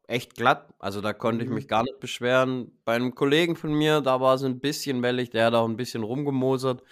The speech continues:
Speaker 2: Mhm.
Speaker 1: weil halt keine Pappe dran war.
Speaker 2: Mhm.
Speaker 1: Aber ja, gut, das war jetzt nicht so
Speaker 2: Ja, okay.
Speaker 1: dramatisch.
Speaker 2: Ja.
Speaker 1: Ähm, aber so eine Pappe hilft auf alle Fälle. Also ich
Speaker 2: Ja.
Speaker 1: persönlich mach's bei mir, äh, wenn ich, wenn ich auf einer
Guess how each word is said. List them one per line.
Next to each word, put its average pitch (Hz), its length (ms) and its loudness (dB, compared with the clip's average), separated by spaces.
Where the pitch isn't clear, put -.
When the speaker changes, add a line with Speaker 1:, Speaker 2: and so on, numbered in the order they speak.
Speaker 2:
Mhm. 127 280 -12
Speaker 1:
weil 113 220 2
halt 107 180 2
keine 104 280 0
Pappe 101 320 -2
dran 101 280 -2
war. 101 280 -2
Speaker 2:
Mhm. 135 260 -10
Speaker 1:
Aber 95 220 -12
ja, 98 240 -4
gut, 95 420 -8
das 87 160 -14
war 92 160 -4
jetzt 92 240 -8
nicht 95 240 -8
so 104 560 2
Speaker 2:
Ja, 139 260 4
okay. 123 340 -2
Speaker 1:
dramatisch. 98 880 0
Speaker 2:
Ja. 98 340 -2
Speaker 1:
Ähm, 95 280 -4
aber 139 200 6
so 135 100 4
eine 131 120 6
Pappe 143 300 4
hilft 127 300 2
auf 101 100 -10
alle 101 200 -2
Fälle. 98 280 -4
Also 92 180 -4
ich 123 120 -4
Speaker 2:
Ja. - 40 -12
Speaker 1:
persönlich 120 380 0
mach's 104 280 -2
bei 98 180 -6
mir, 95 960 -2
äh, - 80 -20
wenn 95 160 -6
ich, 92 120 -10
wenn 92 120 -8
ich 90 80 -8
auf 90 120 -10
einer 87 360 -10